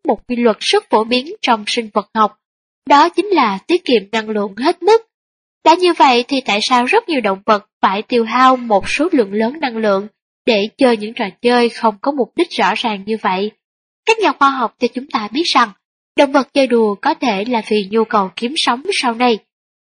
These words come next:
Khi Hắc Tinh Tinh còn nhỏ, thường chơi một trò chơi như sau. Dùng bàn tay múc một chút nước, sau đó dùng răng nhe nát lá thành một nắm và dùng nó để hút nước trong lòng bàn tay.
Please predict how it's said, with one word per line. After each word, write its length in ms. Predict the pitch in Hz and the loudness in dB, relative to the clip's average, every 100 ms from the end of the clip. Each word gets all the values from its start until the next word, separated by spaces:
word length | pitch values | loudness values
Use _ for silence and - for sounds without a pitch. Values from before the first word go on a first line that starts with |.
| - | 0
Khi 240 | 370 330 | 4 4
Hắc 240 | 311 359 392 | 4 0 0
Tinh 160 | 320 | -4
Tinh 260 | 277 277 262 | -2 -6 -4
còn 240 | - 220 196 | -2 -2 -2
nhỏ, 320 | 202 185 269 415 _ _ | -4 2 2 0 _ _
thường 160 | - 285 | -2 0
chơi 120 | 311 | 2
một 220 | 277 233 - | 0 -2 -2
trò 100 | 214 - | -4 -2
chơi 200 | 285 302 | 2 2
như 140 | 285 285 | 2 -4
sau. 320 | - 311 311 - _ _ _ _ - | 0 2 2 0 _ _ _ _ 0
Dùng 240 | 311 277 | 2 2
bàn 180 | 262 240 - | 0 -2 0
tay 300 | 294 311 285 _ - | 4 4 2 _ -4
múc 260 | 320 392 - | 2 2 2
một 180 | 208 - | -4 -2
chút 140 | 339 349 | -4 -4
nước, 340 | 302 349 415 _ _ - | -2 0 0 _ _ -8
sau 200 | - 359 | 0 2
đó 300 | 302 262 311 320 | 2 2 0 0
dùng 200 | 254 208 | -4 -6
răng 300 | 196 233 226 226 | -4 -4 -6 -6
nhe 160 | 226 | -6
nát 280 | 220 262 339 | -4 -4 -2
lá 320 | 262 247 311 480 _ _ - | -2 0 -2 -2 _ _ -4
thành 280 | 285 240 220 | -2 -2 -4
một 220 | 208 196 | -6 -4
nắm 260 | 240 254 403 _ _ _ _ - | -2 -2 -2 _ _ _ _ 0
và 220 | 302 269 | 4 4
dùng 320 | 254 233 233 220 | 2 -2 -4 -4
nó 320 | 220 240 349 | -4 -2 -4
để 360 | 285 220 202 226 | -2 -2 0 -2
hút 160 | 349 370 | -4 -4
nước 300 | 311 359 415 - | 0 2 2 0
trong 200 | 247 214 | -4 -4
lòng 220 | 214 208 190 | -2 -2 -2
bàn 140 | 196 180 | -8 -8
tay. 280 | - 269 285 | -6 -4 -4